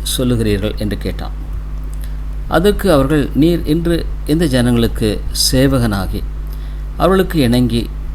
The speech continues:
அவர்கள் சொற்படி செய்து, மறுமொழியாகிய, மறுமொழியாக நல்வார்த்தைகளை சொல்வீரானால், எந்நாளும் அவர்கள் உமக்கு ஊழியக்காரா இருப்பார்கள்" என்றார்கள்.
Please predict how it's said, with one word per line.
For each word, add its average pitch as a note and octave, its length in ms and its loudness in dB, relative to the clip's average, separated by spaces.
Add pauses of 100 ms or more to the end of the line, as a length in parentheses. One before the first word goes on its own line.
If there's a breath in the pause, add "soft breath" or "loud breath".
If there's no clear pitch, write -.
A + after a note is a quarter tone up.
அவர்கள் E3 280 2
சொற்படி B2+ 440 -2
செய்து, G#2 440 0 (280)
மறுமொழியாகிய, B2+ 840 2 (720 loud breath)
மறுமொழியாக C3 800 4 (180)
நல்வார்த்தைகளை B2+ 840 0
சொல்வீரானால், G2+ 560 0 (300)
எந்நாளும் C3+ 600 2
அவர்கள் G#2+ 440 0
உமக்கு A#2+ 540 2 (460 loud breath)
ஊழியக்காரா C#3 720 4
இருப்பார்கள்" G#2 640 -2
என்றார்கள். F#2 420 -4